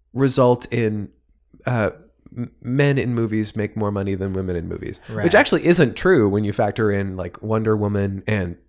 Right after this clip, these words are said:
Speaker 1: Star Wars: The Last Jedi.
Speaker 2: Yeah.
Speaker 1: But, uh, it just doesn't, it doesn't, I don't see how this story can end well.
Speaker 2: No.
Speaker 1: It's just, it, it just serves to remind us that the female Ghostbusters movie didn't work.
Speaker 2: That's right.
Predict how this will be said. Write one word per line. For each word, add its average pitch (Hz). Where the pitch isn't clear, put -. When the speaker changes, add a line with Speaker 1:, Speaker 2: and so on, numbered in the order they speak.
Speaker 1:
Star 101
Wars: 90
The 92
Last 87
Jedi. 101
Speaker 2:
Yeah. 95
Speaker 1:
But, 113
uh, -
it 135
just 175
doesn't, 170
it 175
doesn't, 220
I 220
don't 254
see 254
how 214
this 196
story 175
can 165
end 147
well. 98
Speaker 2:
No. 98
Speaker 1:
It's 147
just, 185
it, -
it 170
just -
serves 175
to 135
remind 120
us 123
that 127
the 120
female 147
Ghostbusters 120
movie 110
didn't 104
work. -
Speaker 2:
That's -
right. 156